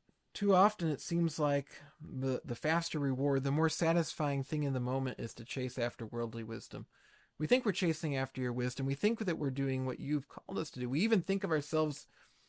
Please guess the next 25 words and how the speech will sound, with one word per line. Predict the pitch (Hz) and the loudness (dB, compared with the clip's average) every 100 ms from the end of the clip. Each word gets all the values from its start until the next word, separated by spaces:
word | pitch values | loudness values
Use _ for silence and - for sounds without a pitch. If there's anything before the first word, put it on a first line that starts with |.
| _ - | _ -4
often | 151 - 180 | -2 -2 2
as | 160 143 | 2 4
righteous. | 135 139 185 - 104 - - _ _ _ _ _ _ _ _ _ _ _ _ _ - | 2 4 2 0 -2 -4 -10 _ _ _ _ _ _ _ _ _ _ _ _ _ -2
And | 170 | 2
it | 170 | 2
feels | - 196 247 190 | 2 8 8 8
righteous | 151 131 - - | 6 4 2 -4
because | 147 - 151 | -4 0 0
we | 156 | 0
can | 160 156 | 0 4
use | 170 | 4
our | 165 147 | 4 2
self-righteousness | 180 190 - 156 139 139 - 139 131 | 4 4 4 2 2 -4 -4 -4 -4
to, | - 131 123 113 - | -4 -2 -2 -2 -6
to | 120 | -2
build | 160 175 | 4 6
ourselves | 160 143 151 127 | 6 6 2 2
up | 160 131 - | 2 2 0
and | 117 | -2
to | 120 | -2
tear | - - 147 | -8 -6 -4
others | 131 123 117 | -2 -4 -6
down. | 120 113 110 | -4 -4 -2
We | 120 | -4
can | 131 127 | -2 -4